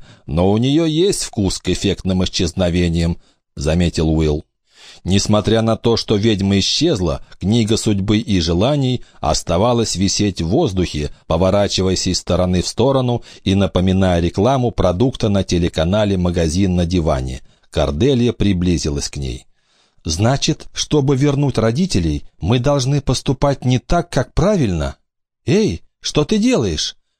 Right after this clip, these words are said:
Корделия протянула руку к книге, но она прошла сквозь неё. В одно мгновение книга растворилась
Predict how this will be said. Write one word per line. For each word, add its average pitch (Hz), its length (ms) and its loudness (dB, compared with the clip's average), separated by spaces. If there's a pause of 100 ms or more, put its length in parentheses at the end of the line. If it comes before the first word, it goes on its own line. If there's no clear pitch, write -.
(120)
Корделия 123 580 2
протянула 113 600 0
руку 113 320 0
к - 80 -12
книге, 113 460 0 (280)
но 87 180 0
она 143 220 2
прошла 135 460 0
сквозь 98 480 -2
неё. 71 380 -4 (440)
В 80 60 0
одно 113 260 2
мгновение 95 720 0
книга 110 420 0
растворилась 123 760 0